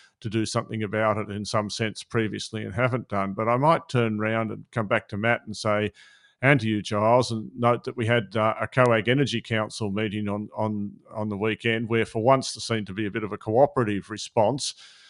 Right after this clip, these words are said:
Uh, and, uh, it's easy for everyone to focus on the present danger, clear and present danger, which is the virus, rather than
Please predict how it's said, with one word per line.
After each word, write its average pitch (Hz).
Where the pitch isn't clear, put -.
Uh, 107
and, 113
uh, 110
it's 110
easy 123
for 113
everyone 107
to 107
focus 113
on 107
the 101
present 110
danger, 120
clear 120
and 101
present 110
danger, 120
which 107
is 104
the 104
virus, 123
rather 120
than 110